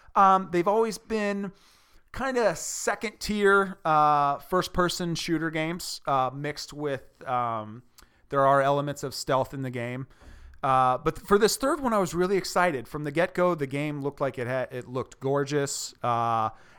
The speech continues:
and I was really hoping that this was gonna be a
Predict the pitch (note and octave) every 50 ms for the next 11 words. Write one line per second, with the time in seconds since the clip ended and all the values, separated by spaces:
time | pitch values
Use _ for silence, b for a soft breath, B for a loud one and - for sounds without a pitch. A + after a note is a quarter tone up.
0 | B - D3+ D#3+ D#3+ D3+ D#3+ E3+ E3+ C3 E3+ A3+ C4 C#4+ A#3+ G3 F#3+ F#3+ F#3 F#3
1 | F3 D#3+ D#3 D3+ - D#3+ D#3+ D3+ C#3 - - - D#3+ E3 D3+ C3+ - F3 E3 D3+
2 | C#3+ D3 C#3+ C#3 C3+ - B2 A#2 A2+ A2 A2+